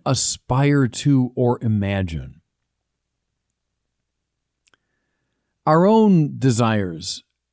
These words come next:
lead to the buffered self, <laughs> you know, the self that's buffered from any contact with the transcendent. Our own desires lead us to what the spiritual teachers call the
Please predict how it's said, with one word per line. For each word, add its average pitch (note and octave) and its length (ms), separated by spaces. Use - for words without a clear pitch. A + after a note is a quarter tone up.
lead D3 360
to D3+ 100
the C#3 120
buffered A#2 480
self, - 640
<laughs> - 160
you F#2 140
know, G2 140
the G#2+ 60
self C3 320
that's A2 220
buffered G2+ 600
from G2+ 200
any A#2 200
contact G#2+ 600
with F#2 100
the F#2+ 80
transcendent. F#2 720
Our B2+ 160
own F#3 220
desires D3+ 600
lead D3 220
us D#3 200
to C#3 200
what B2+ 160
the - 80
spiritual C#3 400
teachers B2+ 400
call C3 380
the A2+ 260